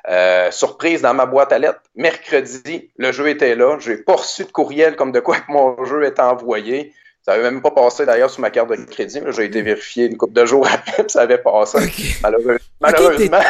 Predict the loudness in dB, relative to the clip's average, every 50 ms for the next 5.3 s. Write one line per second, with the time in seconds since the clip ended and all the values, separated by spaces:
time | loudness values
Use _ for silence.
0 | 2 4 4 4 4 2 -2 -4 -4 -6 -6 -8 -8 -8 -8 -8 -8 -6 -8 -10
1 | -8 -10 -12 -12 -12 -12 -10 -8 -8 -8 -8 -10 -12 -12 -12 -12 -12 -14 -16 -16
2 | -14 -16 -12 -10 -12 -12 -10 -10 -8 -6 -6 -6 -6 -8 -12 -12 -14 -12 -10 -10
3 | -8 -8 -8 -10 -12 -12 -14 -14 -16 -14 -12 -12 -12 -8 -8 -6 -6 -8 -10 -12
4 | -14 -16 -16 -16 -12 -12 -12 -12 -14 -20 -20 -20 -20 -16 -16 -14 -14 -16 -16 -16
5 | -16 -12 -6 -6 -6